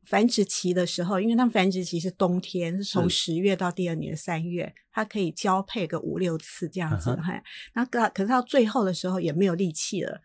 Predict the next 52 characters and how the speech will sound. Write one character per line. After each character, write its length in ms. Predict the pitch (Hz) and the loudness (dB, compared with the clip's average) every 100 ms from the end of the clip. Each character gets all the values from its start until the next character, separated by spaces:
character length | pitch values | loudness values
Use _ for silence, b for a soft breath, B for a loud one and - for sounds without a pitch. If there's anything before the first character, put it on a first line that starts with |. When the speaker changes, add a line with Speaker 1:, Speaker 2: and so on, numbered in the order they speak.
| _ | _
Speaker 1:
它 160 | - 208 | -6 0
又， 180 | 190 180 _ | 2 0 _
也 160 | 175 160 | -4 2
变 220 | 220 165 | 4 4
成 200 | 165 156 | 4 -4
偷 280 | - 175 160 | 2 2 2
的。 180 | - - b b - | -4 -12 b b 0
嗯， 140 | 202 | 4
Speaker 2:
哦。 160 | 175 175 180 208 233 233 | 4 2 2 4 6 6
Speaker 1:
嗯。 320 | 190 151 151 - - | 6 2 -4 -10 0
Speaker 2:
所 160 | - | 8
以 60 | 202 | 8
对 200 | 220 196 | 10 8
母 280 | 131 110 101 | 10 6 4
蛙 180 | 139 135 | 4 4
来 160 | 107 | 2
讲， 260 | 123 107 - - _ _ _ | 2 -2 -2 -18 _ _ _
声 260 | - - 165 | -2 4 6
音 240 | 170 165 143 | 6 4 2
低 160 | 175 170 | 2 4
沉 300 | - - 80 | 4 0 -2
的， 220 | 85 - _ - | -4 -8 _ 4
Speaker 1:
嗯。 260 | 214 180 170 | 6 6 4
Speaker 2:
代 140 | 151 | 2
表 200 | 123 87 | 4 0
它 220 | 87 117 120 | -2 -2 -2
可 160 | 98 | -2
能 180 | 80 87 | -4 -4
是 640 | - 110 92 87 80 73 - | -4 -4 -4 -6 -10 -14 -12
比 120 | 98 | -8
较 340 | 92 98 87 80 | -4 -2 -2 -4
成 260 | - 107 120 | -6 0 2
熟 260 | 143 107 80 | 4 2 -2
的。 160 | 73 71 | -4 -4
Speaker 1:
是。 260 | - 190 - b b _ - | -2 0 -2 b b _ -4
Speaker 2:
可 140 | 113 | -2
能 180 | 101 107 | 0 -2
它 200 | 104 120 | 0 0
的 120 | 113 | 0
那 180 | 104 110 | -2 0
个 540 | 101 95 87 85 85 80 | 0 0 0 -4 -6 -8
比 80 | 95 | -2
较 160 | 120 107 | 2 2
有 180 | 85 | 4
魅 220 | 104 143 123 | 6 8 6
力 100 | 104 | 2
的。 140 | - - | -2 -4
Speaker 1:
是。 340 | - 190 - _ _ _ _ - | 0 0 -2 _ _ _ _ -2
Speaker 2:
那 160 | 104 95 - - | 0 2 -2 -4
这 100 | - | -2
个， 80 | |
Speaker 1:
嗯。 80 | 98 | -2